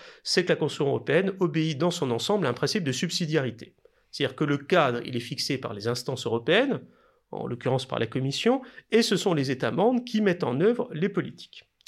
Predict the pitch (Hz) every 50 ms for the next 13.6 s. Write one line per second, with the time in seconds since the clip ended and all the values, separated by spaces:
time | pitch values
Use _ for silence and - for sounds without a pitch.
0 | - _ _ _ _ - - - - _ _ - 156 165 214 233 233 - - 170
1 | 165 160 156 147 123 139 214 285 - - _ - - 165 139 120 113 - - -
2 | 123 143 214 262 247 - - - 135 - - - - - 190 - - 131 123 160
3 | 156 160 - 165 196 220 214 - - - - 220 208 208 - 170 151 147 147 -
4 | - - - - - - - 123 123 127 143 180 233 247 247 240 156 139 147 160
5 | 165 170 156 120 113 - - 190 180 170 - 175 143 - - 135 - - 143 120
6 | - - 117 - 127 127 156 208 262 262 269 - - - - - - - - -
7 | 165 185 190 214 196 196 190 180 175 - - 180 180 160 170 180 175 170 170 170
8 | 156 143 151 156 151 151 170 175 147 135 127 131 156 156 - 165 139 139 139 165
9 | 135 131 135 127 127 123 117 113 113 110 113 196 233 285 247 156 135 123 120 135
10 | 190 262 294 220 160 - - - - 131 - - 151 135 139 143 135 123 - 160
11 | 139 139 135 131 - - 226 262 254 - 165 - 131 123 170 190 190 190 - -
12 | 247 320 294 214 156 143 131 131 185 254 262 - 160 - 208 220 220 - - 131
13 | - 139 156 208 - - 139 - - - - 175